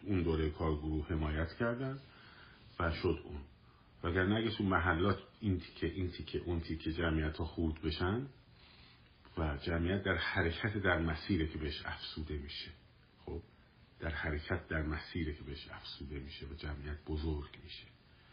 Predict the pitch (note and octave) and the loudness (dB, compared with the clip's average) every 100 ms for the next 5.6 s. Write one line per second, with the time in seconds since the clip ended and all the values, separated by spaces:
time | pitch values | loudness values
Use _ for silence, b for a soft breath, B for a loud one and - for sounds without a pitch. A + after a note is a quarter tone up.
0 | B B B B B - - F#2 F#2+ D#2 | B B B B B -20 -2 4 4 4
1 | D#2+ D2+ D#2 D2+ D2+ D#2+ D#2 D#2 - - | 2 0 2 0 0 0 2 0 -2 -2
2 | E2 F2 F#2 F2 F2 E2+ F2 F2 F2 F2 | 2 4 6 6 4 2 4 2 2 2
3 | E2 E2+ E2 D#2+ D2+ D2+ D2 D#2 D2+ C2+ | 2 4 4 2 0 -2 -4 -4 -6 -8
4 | B1+ - - - - B B B B B | -10 -12 -16 -20 -20 B B B B B
5 | B - - D#2+ C#2+ C#2 | B -20 -12 -8 -6 -8